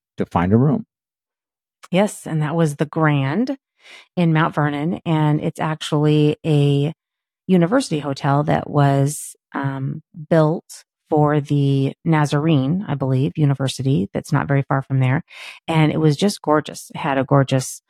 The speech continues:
Speaker 2: um, front room and sitting area.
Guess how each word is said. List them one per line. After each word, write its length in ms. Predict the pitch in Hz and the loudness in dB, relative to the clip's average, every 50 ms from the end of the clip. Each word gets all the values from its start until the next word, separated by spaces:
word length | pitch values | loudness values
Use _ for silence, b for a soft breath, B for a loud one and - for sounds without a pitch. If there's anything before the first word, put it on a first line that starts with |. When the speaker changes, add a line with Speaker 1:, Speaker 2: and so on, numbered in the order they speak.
| B B B B B B B - | B B B B B B B -2
Speaker 2:
um, 420 | 147 139 131 139 - - - 156 - _ _ _ _ _ _ | -2 0 0 0 -2 -4 -6 -8 -12 _ _ _ _ _ _
front 200 | - 156 143 - | -4 -4 -4 -4
room 720 | - 170 185 196 190 185 180 180 180 175 175 175 180 - - - | -4 -2 0 2 4 4 4 4 4 2 2 0 -2 -4 -8 -8
and 400 | 151 143 131 131 131 127 127 131 | -8 -8 -6 -4 -4 -4 -4 -6
sitting 320 | - - 180 180 170 165 160 | -4 -4 -2 0 0 0 0
area. 600 | 160 151 151 151 151 147 147 147 143 151 156 - | 2 2 2 2 2 2 2 0 0 -2 -4 -8